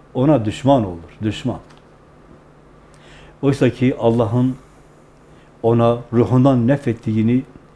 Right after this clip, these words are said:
bilse ve buna iman etseydi, insana bakarken gözünün kamaşması gerekirdi. Gözünün kamaşması gerekirdi. Eğer Allah'ı seviyorsa, eğer Allah'a iman etmişse,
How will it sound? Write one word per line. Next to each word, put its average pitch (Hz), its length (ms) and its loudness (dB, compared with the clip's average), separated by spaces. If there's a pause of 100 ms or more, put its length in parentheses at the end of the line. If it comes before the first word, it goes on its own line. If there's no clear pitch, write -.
(400)
bilse 120 480 0
ve 113 140 2
buna 123 200 2
iman 123 360 0
etseydi, 110 520 -2 (380)
insana 120 480 2
bakarken 120 520 0 (440)
gözünün 127 500 2
kamaşması 117 600 -2
gerekirdi. 92 720 -8 (800)
Gözünün 113 460 2
kamaşması 117 600 -2
gerekirdi. 95 540 -6 (520)
Eğer 147 260 4
Allah'ı 120 400 0
seviyorsa, 117 600 -2 (2000)
eğer 135 240 2
Allah'a 123 380 2
iman 123 380 0
etmişse, 117 520 -4